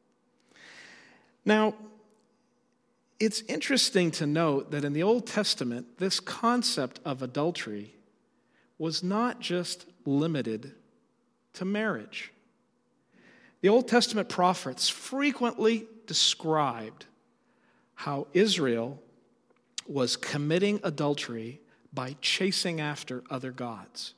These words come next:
He was using the same language to describe that, that leaving Yahweh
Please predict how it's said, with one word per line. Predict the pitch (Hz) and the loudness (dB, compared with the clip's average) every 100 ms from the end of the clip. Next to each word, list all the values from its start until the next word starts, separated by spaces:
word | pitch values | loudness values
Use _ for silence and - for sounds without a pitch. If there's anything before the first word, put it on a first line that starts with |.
| _ _ _ _ | _ _ _ _
He | |
was | - 170 | -6 -2
using | 220 214 | 0 0
the | 160 | 0
same | - 214 233 | 0 4 4
language | 208 175 175 139 123 - | 4 2 0 0 -2 -2
to | 135 | -4
describe | - - 135 131 127 | -2 -2 -2 -2 -4
that, | 110 92 - _ _ _ _ _ _ _ _ _ _ _ - | -8 -14 -16 _ _ _ _ _ _ _ _ _ _ _ -4
that | 139 135 | -2 2
leaving | 147 160 208 233 233 247 240 240 | 4 6 6 6 4 4 2 0
Yahweh | 165 160 139 120 110 117 | 0 0 0 -2 -6 -12